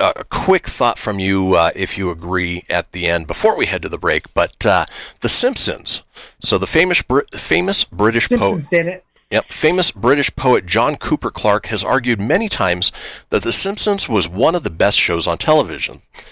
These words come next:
Speaker 1: He said there is no better spokesperson for the modern proletarian male than Homer J. Simpson. Clarke was likely referring to only the first dozen or so seasons of The Simpsons, as since then the animated show about the eponymous blue-collar family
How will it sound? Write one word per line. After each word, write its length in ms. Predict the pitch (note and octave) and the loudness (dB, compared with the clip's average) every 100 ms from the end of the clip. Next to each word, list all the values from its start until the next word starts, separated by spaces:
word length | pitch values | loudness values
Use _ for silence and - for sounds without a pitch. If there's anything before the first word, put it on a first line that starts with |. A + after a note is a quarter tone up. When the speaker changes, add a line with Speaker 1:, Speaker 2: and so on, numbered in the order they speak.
| - | -16
Speaker 1:
He 80 | - | -4
said 240 | G#2+ A2+ G2+ | 2 2 4
there 140 | G2+ | 2
is 120 | F2+ | 2
no 100 | A#2+ | 2
better 280 | C3+ C3+ C#3 | 2 2 2
spokesperson 720 | C3+ - D#3+ - - D3+ C#3+ | 2 2 0 0 -2 -2 -2
for 120 | - | -4
the 80 | F#2 | -4
modern 380 | E2 F#2 G#2 G#2+ - | 0 2 2 0 -4
proletarian 1080 | - D3 D#3+ D#3+ - C3+ C3+ B2+ B2 A#2+ | 0 2 4 2 2 2 4 2 0 -2
male 320 | A#2+ A#2+ A2 | 2 4 4
than 220 | A#2 G2+ F2 | 2 -2 -2
Homer 280 | F#2+ E2 | -4 -2
J. 200 | D#2+ F2 | -4 -4
Simpson. 460 | D2+ - B2+ - - - - - - - _ _ _ | -2 0 0 -2 -6 -14 -20 -20 -20 -20 _ _ _
Clarke 340 | - D#3+ E3 - | 0 0 0 0
was 320 | B2+ - - | -2 -2 -2
likely 320 | D#3 G#3+ G3 | 0 2 2
referring 440 | F3 - D3+ D3 | 2 2 2 2
to 280 | C3+ - A2+ - | 0 0 0 0
only 240 | A#2+ C3+ B2+ | 2 2 2
the 120 | G#2+ | -2
first 440 | - F3 E3 A2 | -2 0 0 0
dozen 320 | G2+ E3 G#3 | 2 2 2
or 80 | G3 | 0
so 260 | - A#2 F#2+ | 2 0 0
seasons 460 | - G2+ F2+ F2+ | -2 -2 -2 -4
of 140 | F#2 D#2+ | -4 -6
The 80 | E2+ | -6
Simpsons, 760 | - - F2+ - F#2+ D3 - - - - | -2 -2 -2 -4 -4 -4 -8 -10 -18 -6
as 240 | - - | 0 2
since 320 | - - G#3 - | 4 2 2 2
then 200 | G2+ F#2+ | 0 0
the 120 | F#2+ | -2
animated 480 | F#2 B2 D#3 D#3+ - | -2 0 -2 -2 -2
show 280 | - F2+ | 0 0
about 260 | E2+ E2+ - | 0 -2 -6
the 160 | F2+ - | -10 -12
eponymous 600 | - - D#3 E3 D#3+ - | -10 -2 0 2 0 -2
blue-collar 760 | F2+ F#2 C3 F3+ - C#3 C#3+ | -6 -2 -2 -2 -4 0 0
family 560 | C3+ - G2 F#2 F#2 F#2 | 0 0 0 2 0 -2